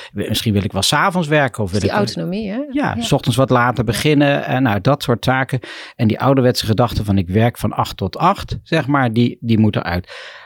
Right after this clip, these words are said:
Speaker 1: Anne, jij had nog een, eh, eh, een vraag, of is die vraag intussen al beantwoord?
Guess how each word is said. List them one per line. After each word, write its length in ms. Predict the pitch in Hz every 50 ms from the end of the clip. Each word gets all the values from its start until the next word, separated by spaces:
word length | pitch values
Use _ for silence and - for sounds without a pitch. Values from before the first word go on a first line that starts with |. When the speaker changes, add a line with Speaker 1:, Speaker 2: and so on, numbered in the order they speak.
| - _ _ _ _
Speaker 1:
Anne, 300 | _ 160 180 190 156 120
jij 140 | 120 139 151
had 220 | 151 151 151 151 -
nog 260 | 143 170 214 208 -
een, 200 | - 117 107 110
eh, 220 | 107 104 98 98
eh, 60 | 98 - _ - - 107 107 104 -
een 100 | 113 113
vraag, 380 | 104 - 127 135 160 190 - -
of 140 | - - - 160
is 300 | 175 - 175 160 - -
die 140 | 151 139
vraag 240 | - 139 147 143 127
intussen 320 | 127 117 - 143 - - 139
al 120 | - 110
beantwoord? 580 | 101 123 - 196 190 160 95 92 82 - _